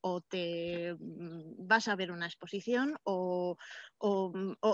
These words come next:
o te metes debajo de una mesa, que a lo mejor es lo que necesitas, ¿no? Eh, pero cambia,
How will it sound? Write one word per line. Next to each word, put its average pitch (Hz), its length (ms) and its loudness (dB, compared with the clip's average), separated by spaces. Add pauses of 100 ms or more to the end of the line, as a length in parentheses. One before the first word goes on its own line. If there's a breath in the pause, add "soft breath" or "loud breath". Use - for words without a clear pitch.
(100)
o 214 80 10
te 208 140 6
metes 220 320 4
debajo 226 340 6
de 185 100 2
una 185 160 0
mesa, 196 540 0
que - 80 -2
a 190 60 0
lo 190 80 -2
mejor 202 260 -2
es 196 100 0
lo 196 100 0
que 180 100 -4
necesitas, 180 640 -4
¿no? 262 160 2 (720 loud breath)
Eh, 214 320 6
pero 180 160 2
cambia, 180 440 2